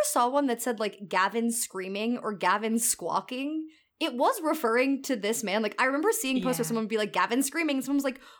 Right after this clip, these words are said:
Speaker 1: "Who is Gavin?" And then just, like, unintelligible bird noises. And it's like, that really was his, um,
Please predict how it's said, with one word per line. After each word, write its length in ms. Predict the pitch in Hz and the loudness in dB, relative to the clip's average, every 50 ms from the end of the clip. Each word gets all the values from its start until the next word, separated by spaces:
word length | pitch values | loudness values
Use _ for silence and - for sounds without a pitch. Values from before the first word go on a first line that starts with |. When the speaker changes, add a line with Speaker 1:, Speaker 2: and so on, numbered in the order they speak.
| _ - - | _ -6 0
Speaker 1:
"Who 140 | 277 302 330 | 0 2 2
is 180 | 349 320 254 | 2 0 0
Gavin?" 520 | 208 - 220 220 262 294 214 214 262 285 240 | 0 0 2 2 2 2 2 2 2 2 2
And 160 | - 214 202 | 2 0 2
then 140 | 202 208 226 | 2 2 0
just, 220 | - 233 226 - - | 0 -2 -2 0 0
like, 260 | 220 208 208 - - _ _ _ - _ - | 0 0 -2 -4 -12 _ _ _ -20 _ -4
unintelligible 720 | - 214 208 226 233 226 254 254 254 240 254 226 240 269 226 | -2 -2 0 0 0 0 0 0 0 0 -2 -4 -6 -4 -2
bird 300 | 247 285 339 339 269 247 | 0 0 0 0 0 0
noises. 400 | 233 233 254 240 240 247 254 247 | 2 2 2 2 2 0 0 0
And 120 | 214 233 | 0 -2
it's 100 | 233 233 | -2 -2
like, 180 | 254 233 185 - | -2 -4 -2 0
that 220 | 277 285 302 294 | 2 2 2 4
really 240 | 330 415 427 381 339 | 4 2 4 2 2
was 260 | 247 247 240 240 233 | 2 2 0 0 0
his, 380 | 226 214 226 202 208 196 170 185 | -2 -2 -2 -2 -2 -4 -6 -2
um, 380 | - 185 175 175 170 175 175 180 | 0 0 0 0 -2 -8 -12 -14